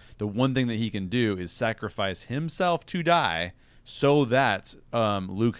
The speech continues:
can go on living because he realizes that Luke actually has the appropriate perspective.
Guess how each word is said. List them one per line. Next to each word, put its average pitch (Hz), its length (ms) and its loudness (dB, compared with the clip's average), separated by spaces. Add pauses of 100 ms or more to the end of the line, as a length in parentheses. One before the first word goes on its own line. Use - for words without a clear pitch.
(120)
can 101 160 -8
go 95 140 -2
on 90 240 -4
living 95 360 0
because 87 200 -10
he 90 100 -8
realizes 90 460 -6
that 82 160 -8
Luke 87 200 -8
actually 80 280 -8
has 85 240 -6 (260)
the 101 160 -6
appropriate 82 640 -8
perspective. 82 640 -6